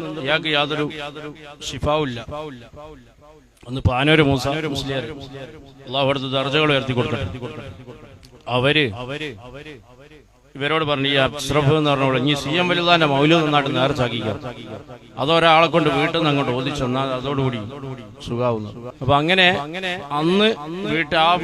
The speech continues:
അഷ്റഫ് എന്ന് പറഞ്ഞ ആളുടെ വീട്ടിൽ വെച്ച് മൗലൂദ് ഓതുകയാണ്, ഫുള്ള് മൗലൂദ് ഓതി. ഒരു ഉസ്താദിനെ വിളിച്ച് കുറേ നേരം ഓതി, ഫുള്ള് തീർത്തു. തീർത്തു പോയി. അന്ന് രാത്രി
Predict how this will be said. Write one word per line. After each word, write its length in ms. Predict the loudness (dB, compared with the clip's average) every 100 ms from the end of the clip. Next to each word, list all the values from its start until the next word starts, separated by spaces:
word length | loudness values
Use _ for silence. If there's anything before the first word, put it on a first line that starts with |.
| -6 -8 -6
അഷ്റഫ് 320 | -4 -2 0 4
എന്ന് 120 | 6
പറഞ്ഞ 140 | 8 10
ആളുടെ 280 | 8 8 6
വീട്ടിൽ 280 | 4 2 2
വെച്ച് 240 | 2 2
മൗലൂദ് 340 | 2 4 4 2
ഓതുകയാണ്, 320 | 0 0 -4 0
ഫുള്ള് 320 | 2 4 6
മൗലൂദ് 320 | 6 4 4 4
ഓതി. 120 | 2 0
ഒരു 80 | -2
ഉസ്താദിനെ 340 | -2 0 2
വിളിച്ച് 240 | 2 0 0
കുറേ 440 | 0 2 2 2 2
നേരം 180 | 2 2
ഓതി, 160 | 2 0 0
ഫുള്ള് 200 | 0 0
തീർത്തു. 380 | -4 -6 -8 -8 -12 -16 -16 -16 -18 -20 -20 -20 -18 -8
തീർത്തു 280 | -4 -2 0
പോയി. 220 | 2 4
അന്ന് 240 | 4 2
രാത്രി 480 | 2 0 0 -4 -2